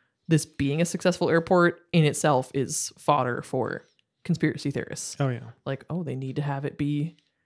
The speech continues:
Speaker 1: really well functioning and it has to be really, like, highly revered
Speaker 2: Mm-hmm.
Speaker 1: so that people don't look too much into what's going on
Speaker 2: Yeah.
Speaker 1: here.
Speaker 2: Hiding in plain sight.
Speaker 1: Exactly. Uh, the initial cost of this airport was estimated to be about one point seven billion.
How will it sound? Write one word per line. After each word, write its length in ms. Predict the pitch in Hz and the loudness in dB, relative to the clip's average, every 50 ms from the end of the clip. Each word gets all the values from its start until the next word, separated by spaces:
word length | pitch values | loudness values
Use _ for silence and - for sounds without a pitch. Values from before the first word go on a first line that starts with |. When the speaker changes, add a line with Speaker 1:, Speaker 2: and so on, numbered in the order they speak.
| _ _ _ _ | _ _ _ _
Speaker 1:
really 600 | - 151 147 143 147 147 151 151 151 160 160 165 165 | -10 -6 -4 0 2 4 6 6 6 6 6 6 6
well 260 | 156 156 165 165 165 | 6 8 8 8 8
functioning 520 | 165 214 202 202 - - 196 180 180 175 165 | 8 6 4 4 4 2 4 4 4 4 4
and 60 | 156 | 2
it 40 | 143 | 0
has 220 | 147 131 127 - - | 0 -2 -4 -4 -4
to 100 | - 147 | -4 -2
be 120 | 151 143 | -2 0
really, 420 | 139 143 143 147 147 151 151 156 | 0 2 2 4 4 4 4 2
like, 180 | 151 151 147 143 | 2 0 0 -2
highly 320 | - - 131 139 147 147 151 | -2 -2 -2 0 0 0 2
revered 580 | 165 170 170 208 208 196 165 156 156 151 165 165 | 2 2 2 2 2 4 4 4 2 0 -2 -4
Speaker 2:
Mm-hmm. 320 | 143 135 120 117 127 143 | -4 -4 -4 -2 -4 -4
Speaker 1:
so 200 | 180 - 165 147 | 0 2 4 4
that 120 | 139 139 - | 4 2 0
people 240 | - 143 139 139 | -2 -2 -2 0
don't 200 | 135 135 135 - | 0 0 -2 -2
look 240 | 147 147 139 139 - | -2 -2 -4 -4 -6
too 520 | - - - 160 160 165 165 175 180 185 190 | -8 -6 -2 -2 0 0 0 0 0 0 0
much 300 | 202 208 226 226 - 233 | 0 -2 -4 -6 -6 -8
into 240 | 240 254 240 254 | -8 -6 -6 -8
what's 180 | 262 269 269 - | -8 -8 -10 -12
going 200 | - 320 339 359 | -12 -10 -8 -6
on 100 | - - | -6 -4
Speaker 2:
Yeah. 40 | 254 | -2
Speaker 1:
here. 120 | 226 226 - _ - | -4 -4 -4 _ -12
Speaker 2:
Hiding 240 | - - 127 123 127 131 | -8 -6 -4 -4 -2 -4
in 80 | 131 | -4
plain 220 | 131 143 139 139 131 | -2 -2 -2 -2 -2
sight. 320 | - 151 160 160 147 - _ _ _ - - - _ _ - | -4 -4 -4 -6 -6 -10 _ _ _ -18 -18 -18 _ _ -14
Speaker 1:
Exactly. 440 | 160 - - - - - - - _ _ _ _ _ _ _ - - _ _ _ _ - | -12 -10 -12 -12 -12 -14 -16 -16 _ _ _ _ _ _ _ -20 -20 _ _ _ _ 4
Uh, 160 | 160 156 156 | 6 6 8
the 120 | 151 180 160 | 6 6 6
initial 340 | 185 180 214 294 - 330 262 | 6 6 6 6 6 4 2
cost 320 | - 254 233 233 233 - | 4 4 4 4 2 0
of 120 | - 185 175 | 0 2 2
this 120 | 175 170 160 | 2 2 4
airport 580 | 170 175 165 - 147 139 127 131 131 - - - - _ _ _ _ _ _ _ _ _ - | 2 2 2 2 2 2 2 0 -2 -4 -8 -20 -20 _ _ _ _ _ _ _ _ _ 0
was 180 | 170 170 160 - | 4 4 6 6
estimated 440 | - 180 - - 208 196 190 185 170 | 6 4 4 4 2 2 4 4 2
to 60 | 175 | 2
be 120 | 165 170 160 | 4 4 4
about 220 | 156 160 147 - - | 6 6 4 4 4
one 160 | 151 156 175 | 4 2 2
point 200 | - 190 180 - | 2 0 0 0
seven 360 | - 175 160 160 156 147 135 - | 2 0 2 2 2 -2 -2 -2
billion. 500 | - 151 147 143 123 107 - - - | -2 -2 0 -2 -4 -6 -8 -8 -10